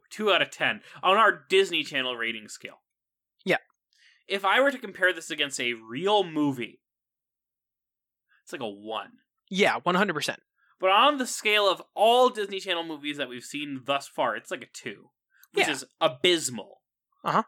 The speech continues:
Speaker 1: We don't have many movies down that low.
Speaker 2: No,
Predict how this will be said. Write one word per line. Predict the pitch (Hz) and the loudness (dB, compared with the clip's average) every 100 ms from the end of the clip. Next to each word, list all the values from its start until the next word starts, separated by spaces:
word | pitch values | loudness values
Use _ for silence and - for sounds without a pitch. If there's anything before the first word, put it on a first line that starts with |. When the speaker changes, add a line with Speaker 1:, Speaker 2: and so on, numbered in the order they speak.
| - | -4
Speaker 1:
We | 185 | 0
don't | 254 | 0
have | 220 208 180 | 2 2 2
many | 160 151 | 0 0
movies | 131 123 117 104 | -2 -4 -6 -6
down | 110 101 | -8 -8
that | 95 95 | -10 -16
low. | - - _ _ _ _ - | -18 -20 _ _ _ _ -2
Speaker 2:
No, | 185 170 127 | 2 2 0